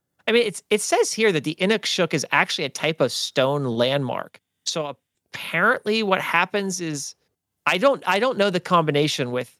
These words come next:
with dog sledding here because, because I see this word associated with dog sledding on multiple websites, but I'm not sure why the word, which is a type of stone landmark,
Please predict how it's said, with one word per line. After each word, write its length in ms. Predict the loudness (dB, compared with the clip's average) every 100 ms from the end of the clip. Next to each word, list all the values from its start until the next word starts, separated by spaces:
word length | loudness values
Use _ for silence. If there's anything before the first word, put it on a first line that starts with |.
| -10
with 240 | -10 -2
dog 280 | 2 2 0
sledding 320 | -4 -6 -6
here 160 | -6 -6
because, 320 | -4 -2 -2
because 320 | 2 2 2
I 100 | 0
see 420 | -2 -6 -4 -4
this 320 | 0 2 0
word 560 | -2 0 2 2 0 -4 -18 _ _ -6 -4
associated 840 | -2 0 0 -2 -2 -2 -2 -6 -12 _ _ _
with 200 | -8 -2
dog 280 | 2 2 0
sledding 360 | -4 -2 -2
on 160 | -4 -4
multiple 540 | 0 0 0 -4 -2
websites, 440 | 2 0 0 -8 -8
but 100 | -2
I'm 160 | 0 2
not 180 | 2 2
sure 200 | -2 0
why 220 | 2 2
the 100 | 0
word, 420 | 0 2 2 0
which 200 | -4 -6
is 120 | -6 -8
a 60 |
type 280 | -4 -2 -2
of 80 | -6
stone 400 | -4 -2 0 -2
landmark, 580 | -2 -2 -2 -4 -4